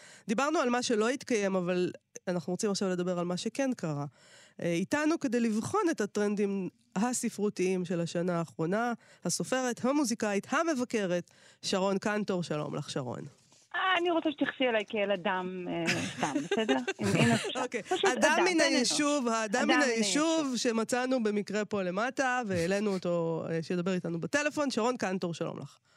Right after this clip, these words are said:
Speaker 2: מצוין, שלום, מה שלומכם?
Speaker 1: אה, בסדר גמור, תודה רבה לך, שנה טובה. בואי נתחיל עם, אה, הט-, הטרנדים, בואי נתחיל אולי עם ספרות נטפליקס.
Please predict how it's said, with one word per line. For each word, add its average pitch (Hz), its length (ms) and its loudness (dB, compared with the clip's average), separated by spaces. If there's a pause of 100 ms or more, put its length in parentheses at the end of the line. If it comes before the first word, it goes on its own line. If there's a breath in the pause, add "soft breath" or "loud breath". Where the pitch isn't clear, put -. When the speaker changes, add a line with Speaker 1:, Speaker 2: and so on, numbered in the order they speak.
Speaker 2:
מצוין, 214 360 -2
שלום, 196 280 0
מה 208 100 0
שלומכם? 247 320 0
Speaker 1:
אה, 233 120 2
בסדר 247 360 2
גמור, 247 320 2
תודה 208 340 0
רבה 220 160 2 (120)
לך, - 60 -6
שנה 208 260 0
טובה. 214 280 0 (120)
בואי 330 120 2 (100)
נתחיל 403 340 0
עם, 311 140 2
אה, 240 360 0 (220)
הט-, 220 280 -4
הטרנדים, 320 560 0
בואי 349 160 2
נתחיל 370 200 0
אולי 294 220 2
עם 247 180 -2
ספרות 269 720 -2
נטפליקס. - 840 -2